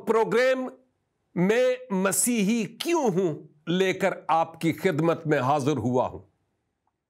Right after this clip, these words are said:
गुजरे कई सेशंस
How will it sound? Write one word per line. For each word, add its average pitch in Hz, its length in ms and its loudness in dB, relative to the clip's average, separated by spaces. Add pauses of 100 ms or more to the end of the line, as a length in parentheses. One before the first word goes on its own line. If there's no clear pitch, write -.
(1200)
गुजरे 247 460 2 (240)
कई 247 320 2 (200)
सेशंस 240 840 0